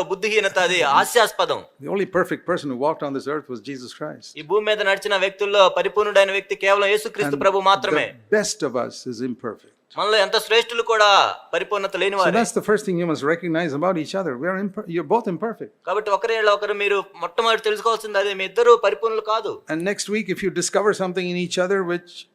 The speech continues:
Speaker 2: is imperfect, don't be surprised.
Speaker 1: వచ్చే వారం ఏదైనా అపరిపూర్ణత ఒకరిలో ఒకరు కనుక్కుంటే మీరేదో ఆశ్చర్యపోవద్దు.
Speaker 2: And next month, if you discover something else which is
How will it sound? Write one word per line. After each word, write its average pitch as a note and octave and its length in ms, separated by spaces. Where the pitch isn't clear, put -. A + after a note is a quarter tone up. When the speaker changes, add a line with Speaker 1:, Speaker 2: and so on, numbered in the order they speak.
Speaker 2:
is D3 120
imperfect, F#3 480
don't G#3+ 240
be F3+ 140
surprised. A3+ 840
Speaker 1:
వచ్చే G3+ 220
వారం G#3+ 240
ఏదైనా G3+ 320
అపరిపూర్ణత G#3 540
ఒకరిలో G3+ 260
ఒకరు F#3+ 240
కనుక్కుంటే G3+ 420
మీరేదో G#3 300
ఆశ్చర్యపోవద్దు. G#3+ 640
Speaker 2:
And F#3+ 180
next - 180
month, C4 240
if - 80
you F#3+ 140
discover F#3+ 360
something F#3 320
else C4+ 220
which D3+ 160
is D3+ 40